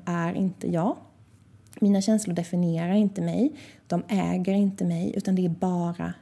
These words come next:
känslor. Så när jag jobbar med mina känslor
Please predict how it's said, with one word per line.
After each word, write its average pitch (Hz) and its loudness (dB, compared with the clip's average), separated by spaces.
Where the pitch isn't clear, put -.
känslor. - -6
Så 214 2
när 208 8
jag 254 6
jobbar 196 2
med 220 6
mina 196 4
känslor 175 -4